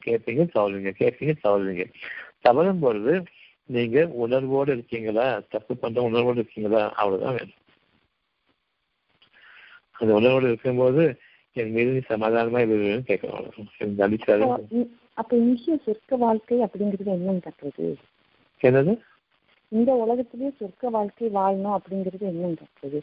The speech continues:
Speaker 2: சொர்க்கத்தினுடைய சாயம்
Speaker 1: விரும்பணும், விரும்பணும், விரும்பணும், விரும்பணும்.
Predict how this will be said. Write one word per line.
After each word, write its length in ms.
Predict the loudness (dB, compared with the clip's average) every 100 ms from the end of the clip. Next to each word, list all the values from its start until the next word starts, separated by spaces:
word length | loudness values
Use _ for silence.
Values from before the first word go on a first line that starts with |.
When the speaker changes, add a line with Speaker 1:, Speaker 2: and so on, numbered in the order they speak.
| -4
Speaker 2:
சொர்க்கத்தினுடைய 600 | -2 -2 0 2 4 2
சாயம் 320 | 2 2 6 6
Speaker 1:
விரும்பணும், 380 | 6 4 0 0
விரும்பணும், 420 | 0 2 -2 -2
விரும்பணும், 460 | 0 0 0 -2 -6 -4
விரும்பணும். 480 | -2 -2 -4 -10